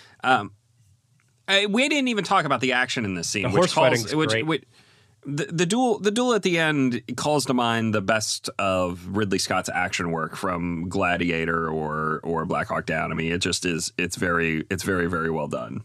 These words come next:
Speaker 1: So go see it. It's, it's, it's exciting. It'll make you think. Everyone wants to think. Um, uh, that is it for today's show. A programming note. Our lovely host, Alyssa, is going on maternity leave starting next week. Don't worry.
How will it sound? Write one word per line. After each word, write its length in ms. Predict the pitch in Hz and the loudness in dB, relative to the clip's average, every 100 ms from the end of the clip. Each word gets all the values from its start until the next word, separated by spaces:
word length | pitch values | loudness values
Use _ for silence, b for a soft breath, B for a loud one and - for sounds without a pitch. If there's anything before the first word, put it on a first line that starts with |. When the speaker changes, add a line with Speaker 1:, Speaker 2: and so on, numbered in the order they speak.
| - | -8
Speaker 1:
So 280 | 90 78 82 | -6 -4 -4
go 200 | 131 160 | -2 0
see 220 | 165 147 | 2 2
it. 100 | 135 | 4
It's, 200 | 113 - | 2 -2
it's, 340 | 107 101 - - B B B | -6 -4 -6 -10 B B B
it's 140 | - | -8
exciting. 440 | 240 - 226 220 208 | -2 2 4 4 2
It'll 140 | 214 | 2
make 220 | 226 226 | 0 -2
you 80 | 220 | -6
think. 420 | - 240 190 120 - B B B _ _ _ _ - | -4 -4 -6 -10 -16 B B B _ _ _ _ -10
Everyone 380 | 127 131 123 117 | -2 2 4 2
wants 180 | 107 - | 0 -4
to 60 | |
think. 360 | 117 95 87 - - B B B | -6 -6 -6 -14 -20 B B B
Um, 400 | 135 143 147 147 - | 2 4 4 2 0
uh, 240 | 160 160 151 | 2 2 2
that 220 | 202 233 | 2 2
is 160 | 202 | 0
it 180 | 165 165 | 0 -4
for 180 | - 151 | -2 -2
today's 320 | - 123 120 | 0 0 0
show. 560 | 117 - 226 226 240 220 - b | 0 0 2 2 0 -4 -8 b
A 60 | 175 | -6
programming 640 | - 294 277 262 214 170 | 2 4 6 6 6 2
note. 500 | 139 95 - - - - _ b b b b | 0 -2 -4 -10 -10 -14 _ b b b b
Our 120 | 127 | 2
lovely 320 | 170 190 190 | 4 4 4
host, 360 | 180 170 120 - | 4 4 2 -2
Alyssa, 480 | 139 139 151 147 110 | 0 0 2 0 0
is 100 | 107 | 0
going 280 | 143 170 170 | 0 0 0
on 140 | 160 | 0
maternity 520 | 156 - 185 202 180 | 0 2 2 2 2
leave 240 | 151 131 107 | 2 2 2
starting 320 | 143 127 123 | 0 0 0
next 260 | 127 123 | -2 -2
week. 260 | 139 131 87 | 0 2 2
Don't 160 | 110 113 | -2 0
worry. 380 | 139 175 190 | 2 2 2